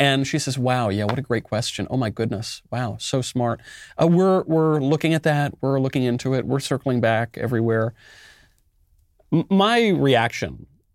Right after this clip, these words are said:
first reaction to this is, are the press and the members of this administration,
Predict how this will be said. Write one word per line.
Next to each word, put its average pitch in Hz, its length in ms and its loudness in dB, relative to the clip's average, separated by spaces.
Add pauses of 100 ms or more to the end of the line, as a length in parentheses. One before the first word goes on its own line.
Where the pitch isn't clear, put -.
(180)
first 208 260 2
reaction 92 460 -6
to 92 80 -6
this - 300 -12 (100)
is, - 320 -6 (1160)
are 127 140 4
the 135 100 0
press - 680 -2 (440)
and 131 460 0
the 110 420 2
members 117 320 0
of 107 80 -2
this 107 160 -2
administration, 101 720 -4